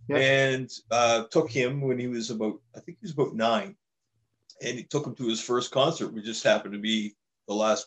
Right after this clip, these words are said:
Speaker 2: Rush concert that we were gonna see down here.
Speaker 1: Wow.
Speaker 2: Um, but on top of that, I kinda tried to pull a, a couple extra favors, and we got a little backstage tour with Lauren, his, uh, Neil's drum tech, and,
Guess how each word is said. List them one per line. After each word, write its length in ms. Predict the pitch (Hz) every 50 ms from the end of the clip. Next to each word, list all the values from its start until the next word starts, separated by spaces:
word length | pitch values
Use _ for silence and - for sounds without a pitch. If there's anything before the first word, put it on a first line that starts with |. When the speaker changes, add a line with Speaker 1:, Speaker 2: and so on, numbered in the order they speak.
| _ -
Speaker 2:
Rush 300 | 113 110 110 110 - -
concert 340 | 110 101 104 - - 101 - -
that 180 | 101 92 -
we 100 | 104 107
were 100 | 101 95
gonna 200 | - 113 110 95
see 220 | - - 131 139 127
down 240 | 117 110 104 101
here. 220 | 95 95 87 - _ _ _ _ _ _ _ _ _ _ _ _ -
Speaker 1:
Wow. 720 | - 120 110 107 101 104 104 104 - - - 85 80 80
Speaker 2:
Um, 160 | 87 - - -
but 300 | 139 120 113 - - _ -
on 160 | 123 120 113
top 300 | 110 147 151 175 - -
of 100 | 110 101
that, 180 | 104 107 110 120
I 220 | 120 110 110 110 - _ -
kinda 280 | 131 117 107 104 101 - _ _ _ _ _ _ _ - -
tried 220 | - 139 147 151
to 80 | - -
pull 340 | - - 135 120 110 110 107
a, 100 | 101 101 101
a 120 | 104 101
couple 320 | - - 135 - - 107 110
extra 300 | 139 147 - - 131 110
favors, 600 | - 107 101 101 95 101 107 107 107 - - _ _ _ _ _ _ _ -
and 160 | 107 110 107
we 80 | 110 107
got 140 | 123 120
a 60 | 120 120
little 260 | 123 123 117 113 113
backstage 720 | 120 113 107 107 - - - 120 113 107 107 104 - -
tour 360 | - - 127 127 127 120 117
with 200 | 107 101 92 92
Lauren, 500 | 107 110 113 117 110 104 101 101 107 151 - -
his, 160 | - 104 104 104 98 - - - - - -
uh, 240 | 104 101 95 98 98
Neil's 300 | 107 110 110 104 - -
drum 200 | - 107 107 107
tech, 260 | - 107 95 85 - - _ - 101
and, 260 | 104 98 98 98